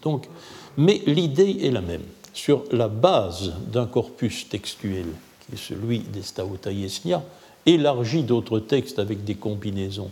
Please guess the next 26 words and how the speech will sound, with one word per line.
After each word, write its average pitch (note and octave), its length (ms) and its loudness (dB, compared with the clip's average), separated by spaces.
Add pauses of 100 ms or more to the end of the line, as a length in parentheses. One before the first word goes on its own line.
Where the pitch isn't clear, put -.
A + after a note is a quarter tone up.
possibles, E3+ 540 0 (720)
euh, A2 360 4
il C3 180 2
est C#3 80 2
question D3 460 0
de B2+ 160 -2
fixer - 640 0
le B2+ 120 -2
récitatif G#2+ 920 -6 (360)
d'un G2+ 320 -4
grand A2 580 -2 (180)
rite - 320 -4
solennel, G2 580 -2 (420)
ce - 140 -4
que G#2 140 -2
nous G2 240 -2
appelons F#2+ 240 -4
aujourd'hui G2+ 420 -4
la F#2 120 -2
liturgie G2 580 -4
longue, A#2+ 440 -4 (360)
c'est-à-dire, G2+ 600 0 (380)
euh, G2 380 2
le A2+ 380 0 (100)
yasna A2 680 -2
éventuellement G2+ 720 -4